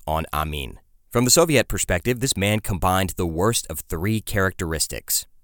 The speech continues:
First, he was a ruthless bully whose tactics were inciting hatred of communism. Second, he was an incompetent commander who couldn't manage the rebellion he was inciting.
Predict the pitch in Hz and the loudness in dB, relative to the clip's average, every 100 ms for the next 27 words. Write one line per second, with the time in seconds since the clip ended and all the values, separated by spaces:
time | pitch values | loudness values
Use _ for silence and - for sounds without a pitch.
0 | _ - - 170 135 170 - - 113 113 | _ -10 4 8 8 6 0 -4 -2 2
1 | 104 85 78 113 - 107 85 71 113 107 | 2 2 0 -2 0 -2 -2 0 2 2
2 | 87 117 92 - 90 101 - 123 - 90 | 0 -2 -4 -4 0 0 0 -4 0 0
3 | 80 - 82 87 82 73 120 - 78 82 | 0 0 0 -2 -4 -2 -2 -2 -4 -4
4 | - 104 110 95 69 71 60 - _ _ | -4 0 2 2 -2 -6 -10 -16 _ _
5 | - - 156 104 110 - 110 110 101 92 | -8 0 0 0 -4 -2 -2 0 -2 -4
6 | - 98 95 85 95 110 135 78 90 98 | 0 0 0 -4 -2 0 0 -2 -4 -2
7 | 120 98 76 90 104 95 87 80 73 95 | -2 -2 -2 -2 -2 -4 -6 -6 -4 0
8 | 131 92 90 104 78 73 69 73 76 82 | 2 2 0 -4 -6 -6 -4 -2 -2 -2
9 | 80 | -4